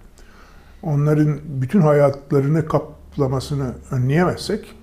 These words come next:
o zaman sıkıntılı, e, yaralı insanlar yetişir.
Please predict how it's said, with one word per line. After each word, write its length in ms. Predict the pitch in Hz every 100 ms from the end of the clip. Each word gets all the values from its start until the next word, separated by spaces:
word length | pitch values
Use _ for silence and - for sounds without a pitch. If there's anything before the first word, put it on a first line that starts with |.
| - - - -
o 80 | 123
zaman 200 | 120 151
sıkıntılı, 680 | 170 - - 123 135 147 214
e, 680 | - 170 120 113 113 123 127
yaralı 300 | 127 139 214
insanlar 420 | 160 - 160 208
yetişir. 600 | 151 113 - - - -